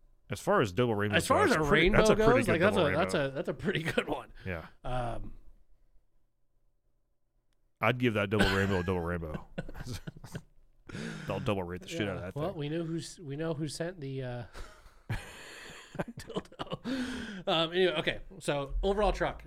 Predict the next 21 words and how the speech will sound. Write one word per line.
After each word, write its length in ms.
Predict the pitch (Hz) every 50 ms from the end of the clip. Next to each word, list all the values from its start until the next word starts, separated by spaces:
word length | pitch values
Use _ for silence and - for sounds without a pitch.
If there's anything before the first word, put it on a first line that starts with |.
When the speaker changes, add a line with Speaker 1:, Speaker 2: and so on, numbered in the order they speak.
| -
Speaker 2:
the 100 | - 143 135
truck 240 | - 151 123 - -
itself, 300 | - - 135 101 90 - _ -
the 40 |
truck 200 | - - 143 131
itself. 280 | 131 - - 117 92 - - -
Speaker 1:
Truck 280 | - 98 101 - -
itself. 340 | 98 95 - - - - - -
Speaker 2:
I'm 200 | 156 175 185 180
gonna 220 | 180 196 202 190
give 320 | 175 - - 160 156 143 139
it, 240 | 127 107 104 - - - - - - - - - -
and 140 | 131 139 143
I'm 100 | 135 127
trying 400 | - - - 135 143 151 151 151
to 60 | 147
be 120 | 139 139 131
nice 540 | 127 120 117 120 123 117 - - - - - _ _ - - - - -
enough. 500 | 131 131 123 117 107 101 - - - - - - -
Speaker 1:
Five 200 | - 107 98 87
five. 240 | 98 87 82 -